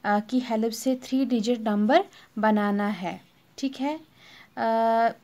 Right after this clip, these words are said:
as, uh, I have already told you that, uh, this square consists of hundred cubes. It means the value of each square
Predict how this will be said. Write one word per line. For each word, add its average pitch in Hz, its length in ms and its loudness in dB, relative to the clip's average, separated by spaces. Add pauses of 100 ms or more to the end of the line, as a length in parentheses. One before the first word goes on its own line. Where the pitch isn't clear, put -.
as, 262 360 2
uh, 254 220 6
I 247 100 4 (100)
have 254 200 0
already 240 420 2
told 240 320 0
you 240 160 0
that, 220 420 2
uh, 220 120 2 (100)
this 269 220 0
square 226 500 0 (340)
consists 262 600 -2
of 208 400 2 (360)
hundred 262 400 4
cubes. - 600 -4 (520)
It 220 220 -4
means 214 400 2 (240)
the 220 100 4
value 226 600 2
of 220 480 4 (320)
each 277 320 0
square 214 600 0